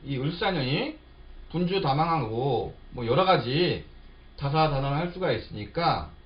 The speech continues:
어느 정도는 자신의 기운을 표출시키려는 심리를 좀 억제를 하시고, 한 번 더 생각하고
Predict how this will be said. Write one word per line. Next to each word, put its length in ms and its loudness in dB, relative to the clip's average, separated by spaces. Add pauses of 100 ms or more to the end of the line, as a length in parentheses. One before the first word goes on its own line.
(240)
어느 240 2
정도는 880 0 (640)
자신의 540 0
기운을 480 4
표출시키려는 880 -6
심리를 400 -4
좀 240 -2
억제를 500 -4
하시고, 720 2 (360)
한 180 0
번 140 4
더 100 4
생각하고 800 2